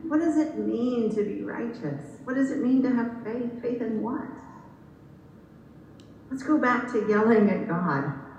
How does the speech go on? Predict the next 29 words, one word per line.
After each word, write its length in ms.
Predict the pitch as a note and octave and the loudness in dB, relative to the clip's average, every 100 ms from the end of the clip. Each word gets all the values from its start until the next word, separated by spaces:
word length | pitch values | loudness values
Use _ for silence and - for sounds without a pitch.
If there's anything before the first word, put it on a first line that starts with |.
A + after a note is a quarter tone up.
| - - - F3+ | -18 -16 -10 -6
about 260 | G#3+ G#3+ G#3 | -2 0 2
all 240 | G#3 G#3+ | 2 2
the 80 | G#3 | 2
violence 520 | G3 G3+ G#3 G3 E3 F3 | 0 0 0 0 -2 -2
and 100 | F3 | -4
oppression 460 | - G#3+ A3 G3+ | -4 -6 -4 -4
in 140 | F3+ E3 | -2 0
our 180 | E3 | -2
world. 300 | D#3+ G#3 G3+ | -2 -2 -2
I 100 | F#3+ | -2
get 300 | G#3 A#3 - | -4 -4 -6
that. 240 | A#3 C4 - - - - - - - - - - - - - - - - - - - - - - - - - - - - - - - - F#3+ | -6 -8 -8 -12 -16 -18 -18 -18 -20 -20 -20 -20 -20 -20 -20 -20 -20 -20 -20 -20 -20 -20 -20 -20 -20 -20 -20 -20 -20 -20 -20 -20 -20 -12 -8
"The 80 | |
righteous 640 | F#3+ A#3 D4 - C4+ C4 C4+ - - - - | -4 -2 -2 0 0 0 -6 -10 -14 -16 -4
live 380 | G#3+ A3+ A3+ G#3+ | 0 2 0 0
by 280 | F#3+ F#3 - | 2 2 0
faith" 400 | A3 A3 A3+ - | 2 4 4 0
sounds 300 | - G#3 G#3 - - | -2 0 0 -2 -6
almost 480 | A#3 C#4+ C#4+ A#3 - | 0 4 4 4 2
like 220 | G#3 - - | -2 -4 -2
hocus 360 | G3+ G3+ F3 - | -2 -2 -6 -6
pocus 420 | - D3 D3 D3 - | -4 -4 -4 -8 -8
to 60 | C#3 | -6
me, 420 | C#3 - - - - - - - - - | -4 -4 -4 -8 -12 -16 -18 -20 -20 -6
like 140 | G#3+ G#3 | -4 -4
some 260 | - B3+ | -2 -2
sort 260 | B3+ B3+ A#3 | 0 0 2
of 160 | G#3 F3+ | 2 0
magic 500 | E3 F3+ G3 G3+ | 0 0 -2 -4